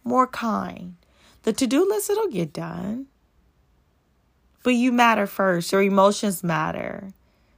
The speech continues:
Where you are matters. And I think that embracing joy should be good. But I, but I really want to emphasize the fact that, I don't know,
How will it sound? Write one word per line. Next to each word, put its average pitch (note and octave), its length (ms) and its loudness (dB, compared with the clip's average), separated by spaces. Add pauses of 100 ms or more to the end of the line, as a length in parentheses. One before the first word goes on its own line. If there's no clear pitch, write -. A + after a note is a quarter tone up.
(200)
Where B3 200 6
you C4+ 260 0
are C4 320 6
matters. A#3 880 0 (260)
And A#3+ 140 4
I B3 100 4
think C4+ 280 0
that A#3+ 180 2
embracing A3+ 600 0
joy G#3+ 600 2
should F3+ 240 -4
be F3+ 120 -2
good. F3+ 280 0
But - 180 4
I, G#3+ 120 6
but G#3+ 400 0
I G#3+ 40 8
really B3 300 2
want C4+ 240 0
to A#3+ 80 -2
emphasize E3 920 2
the F3+ 100 0
fact F3 260 2
that, F#3+ 100 4
I E3+ 140 4
don't G#3+ 160 0
know, A3+ 220 2